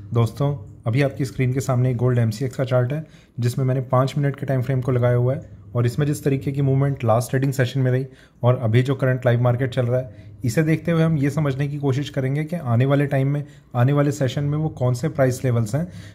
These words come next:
जो इसमें सपोर्ट और रेजिस्टेंस का काम करेंगे और उन्हें देखते हुए हमारा आगे का क्या व्यू है।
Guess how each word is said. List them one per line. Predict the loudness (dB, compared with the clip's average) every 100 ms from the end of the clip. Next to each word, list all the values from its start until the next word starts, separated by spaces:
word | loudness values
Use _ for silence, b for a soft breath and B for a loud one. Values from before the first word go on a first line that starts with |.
| B
जो | 0 2
इसमें | 2 -2
सपोर्ट | 0 0 0 0 0
और | 0
रेजिस्टेंस | 0 0 -2
का | -2
काम | 0 0
करेंगे | 0 0 0 -2
और | 0 0
उन्हें | 2 2 2
देखते | 2 0 0
हुए | 0
हमारा | 2 2 4
आगे | 2 2
का | -4 -4
क्या | 0 2
व्यू | 2 0 -2
है। | -2